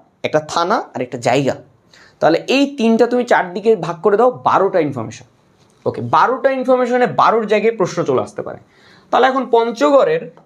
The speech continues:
জায়গা আমরা যদি দেখি, সেটা হবে কি? জায়গির জোত। সেটা কি?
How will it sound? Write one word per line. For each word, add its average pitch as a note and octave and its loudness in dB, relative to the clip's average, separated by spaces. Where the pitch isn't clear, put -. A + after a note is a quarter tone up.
জায়গা F3 2
আমরা A3+ 0
যদি E3+ -6
দেখি, G#3 0
সেটা E3+ 0
হবে G3 2
কি? F3 -6
জায়গির D#3 0
জোত। F3+ -4
সেটা F3 -2
কি? C#4+ -6